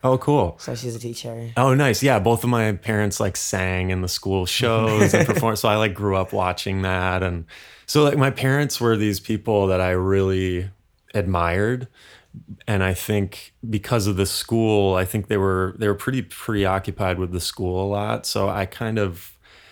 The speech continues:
Speaker 1: I think I just learned how to focus more on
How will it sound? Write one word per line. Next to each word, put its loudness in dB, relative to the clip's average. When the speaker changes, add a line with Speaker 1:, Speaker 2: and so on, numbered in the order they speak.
Speaker 1:
I -4
think 0
I 4
just 0
learned 2
how 0
to -2
focus -2
more 0
on -2